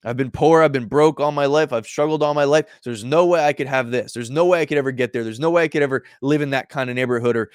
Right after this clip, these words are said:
have those kinds of things. There's no way I could ever get this business off the ground because, you know what? I just don't have the support that I need. I don't have the connections. I don't have the relationships. I don't have the family history. I don't have the money. I don't have the, I don't have the, I don't have the, I don't have the, right?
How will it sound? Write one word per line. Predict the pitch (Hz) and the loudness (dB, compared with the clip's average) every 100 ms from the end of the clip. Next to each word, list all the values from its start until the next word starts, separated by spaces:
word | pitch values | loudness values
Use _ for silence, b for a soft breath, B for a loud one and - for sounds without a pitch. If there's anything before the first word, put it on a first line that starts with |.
| b | b
have | - 151 | -2 0
those | 151 147 | 0 -2
kinds | - 139 123 | -4 -8 -8
of | 123 | -8
things. | 123 113 | -10 -6
There's | 120 107 | -8 -2
no | 156 180 | 0 2
way | 165 139 B B | 2 0 B B
I | 135 | -2
could | 156 | 0
ever | 151 | 0
get | 139 131 | -2 -4
this | 131 | -10
business | 107 135 131 123 | -4 -4 -4 -4
off | 131 120 | -4 -4
the | 113 | -6
ground | 127 120 | -6 -4
because, | 120 120 b b | -6 -8 b b
you | 139 | 4
know | 156 | 6
what? | 190 B - | 6 B 2
I | 165 | 2
just | 160 | 4
don't | 151 156 | 2 2
have | 156 160 | 0 -2
the | 160 | -2
support | 156 - 190 - | -8 -4 -4 -2
that | 139 | -4
I | |
need. | 135 113 b b | -4 -8 b b
I | |
don't | 143 160 | -6 -2
have | 175 | 0
the | 170 | -2
connections. | - 165 180 - 135 | -2 -4 -6 -6 -4
I | |
don't | 151 | -4
have | 160 170 | -2 -2
the | 165 | 0
relationships. | 165 170 151 139 139 110 | 0 -2 -4 -4 -4 -2
I | 139 | -2
don't | 151 | -2
have | 165 160 | -4 -4
the | 160 | -6
family | - 165 165 | -6 -6 -4
history. | 156 156 - 139 | -6 -6 -4 0
I | 143 | 0
don't | 160 | 0
have | 165 156 | -4 -4
the | |
money. | 160 165 147 | -4 -2 0
I | |
don't | 151 151 | 0 0
have | 165 | -4
the, | 156 147 107 | -4 -4 0
I | 151 | 0
don't | 151 | 2
have | 160 151 | -2 0
the, | 151 135 | 0 2
I | 147 | 2
don't | 147 | 2
have | 143 143 | 0 2
the, | 139 - | 0 0
I | 107 | -2
don't | 120 113 | -2 -2
have | 107 101 | -4 -4
the, | 92 65 - | -8 -14 -8
right? | 113 127 | -2 -2